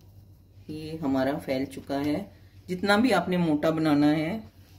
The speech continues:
तो उसी हिसाब से आप आटे की लोई बना सकते हैं। अब ये हमारा check करने का है कि ये गर्म हो चुका है। हम इस पे थोड़ा सा घी डाल के देखते हैं। और ये देखिए आटा मैंने डाला घी पे, ये नाच रहा है कैसे आटा।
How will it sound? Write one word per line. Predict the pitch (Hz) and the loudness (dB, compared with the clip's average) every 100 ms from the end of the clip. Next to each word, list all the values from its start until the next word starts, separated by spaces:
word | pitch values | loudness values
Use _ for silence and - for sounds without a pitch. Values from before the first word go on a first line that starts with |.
| - | -12
तो | 151 | -8
उसी | 160 180 | -6 -4
हिसाब | 180 147 151 139 | -2 -2 0 0
से | 135 156 | 0 0
आप | 147 139 | 0 0
आटे | 139 131 143 | -4 -2 -4
की | 139 147 | 0 2
लोई | 135 135 | 2 2
बना | 131 135 123 | 2 0 -2
सकते | 127 - - | -8 -10 -8
हैं। | 135 170 - - - - - - - - 151 | -6 -6 -8 -20 -20 -20 -20 -20 -20 -12 -4
अब | 160 | 2
ये | 165 175 | 2 4
हमारा | 156 147 147 180 - - | 2 4 4 2 -4 -12
check | - 156 - | -6 -6 -4
करने | 143 147 147 | 0 2 2
का | 156 | 0
है | 160 160 | -6 -8
कि | - | -8
ये | 147 156 | -6 -6
गर्म | 151 147 | -6 -8
हो | 175 139 | -6 -6
चुका | 135 - 151 | -8 -8 -10
है। | 185 165 180 - - - - - - - - - - - - - - - - - - - - - - - - - | -8 -8 -10 -8 -6 -4 -2 0 0 0 -2 -2 -6 -20 -20 -20 -20 -20 -20 -20 -20 -20 -20 -20 -20 -20 -20 -10
हम | 165 | -6
इस | 160 | -6
पे | - 175 | -4 -6
थोड़ा | - 170 170 170 | -4 -2 0 0
सा | 160 165 | 0 -2
घी | 160 160 | -4 -4
डाल | 143 135 139 | -2 -2 -2
के | 156 | -4
देखते | 143 131 - 143 | -6 -8 -6 -2
हैं। | 147 - - - - - - - - - - - - - - - - - - - - - | -2 -2 -6 -6 -6 -16 -20 -20 -20 -20 -20 -20 -20 -20 -20 -20 -20 -20 -20 -20 -20 -8
और | 147 | -4
ये | 143 147 | 0 0
देखिए | 143 - 170 175 196 - | -2 -4 -6 -6 -4 -6
आटा | - 160 160 | -4 -2 0
मैंने | 160 160 | 0 0
डाला | 156 143 151 | 0 0 0
घी | 151 165 | -2 -4
पे, | 147 156 | -6 -6
ये | 160 | -6
नाच | 151 131 - 151 | -4 -6 -6 -8
रहा | 147 | -6
है | 151 | -6
कैसे | 151 143 147 | -6 -6 -8
आटा। | 147 - 147 208 | -6 -8 -8 -12